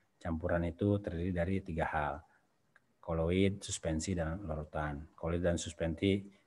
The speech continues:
menjadi sebuah heterogen. Sedangkan larutan, senyawa, dan unsur menjadi sebuah homogen.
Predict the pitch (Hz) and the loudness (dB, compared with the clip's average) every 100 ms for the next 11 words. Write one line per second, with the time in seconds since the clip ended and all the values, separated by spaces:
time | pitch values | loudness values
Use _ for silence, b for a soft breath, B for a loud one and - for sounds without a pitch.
0 | _ 92 85 90 90 85 82 78 78 78 | _ -2 0 0 0 -2 -2 -2 -4 -4
1 | - 80 78 76 78 - 85 82 87 87 | -4 -4 -2 -2 -4 -8 -4 0 2 4
2 | 85 80 98 95 95 85 85 92 85 85 | 4 4 4 4 4 2 6 6 6 2
3 | 80 104 104 B B B _ - 82 92 | 4 4 4 B B B _ -2 2 2
4 | - 82 92 95 - 78 78 76 78 76 | 2 2 2 2 -6 -2 0 0 0 -2
5 | 76 | -2